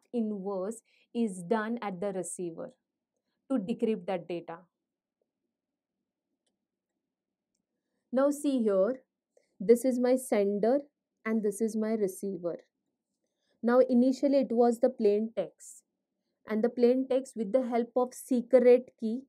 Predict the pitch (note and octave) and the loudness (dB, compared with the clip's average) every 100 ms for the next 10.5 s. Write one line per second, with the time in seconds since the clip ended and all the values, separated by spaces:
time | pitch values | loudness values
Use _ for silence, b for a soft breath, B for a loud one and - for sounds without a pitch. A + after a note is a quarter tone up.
0 | _ G#3+ A3+ A#3 F#3+ A3+ A#3 A#3+ G#3+ G#3 | _ -2 0 0 2 2 2 2 0 -2
1 | G3 G#3+ A3+ - - C4 D4 _ _ _ | -2 0 0 -2 -6 -6 -6 _ _ _
2 | A3+ A3+ A3+ A#3+ A#3 A#3 G3 G#3+ G3 A#3+ | -2 4 4 4 4 2 2 0 0 -4
3 | - G#3 G3 G#3+ G3+ G3 D#3 - - - | 0 0 4 4 4 2 -6 -10 -20 -20
4 | _ _ b b - A3+ G3 F#3+ D4+ - | _ _ b b -6 -4 -2 0 0 0
5 | A#3+ B3 B3 B3 A#3+ G3+ F#3 A#3 - _ | -2 0 0 0 0 -2 -2 -4 -14 _
6 | _ _ B3+ B3+ - - - _ _ _ | _ _ -2 -2 -4 -16 -20 _ _ _
7 | _ - A#3+ A3 A3+ B3 A#3+ A3+ G#3+ A3+ | _ 2 4 6 4 2 2 0 0 0
8 | G3 F#3 E3+ E3 - _ _ _ _ _ | -4 -6 -10 -10 -14 _ _ _ _ _
9 | B3+ A#3+ A#3 B3 C#4+ D#4+ B3+ C#4+ B3+ A3 | 2 4 4 2 2 -2 -2 -2 0 0
10 | G#3+ A#3+ C#4+ C#4+ | 2 0 0 -4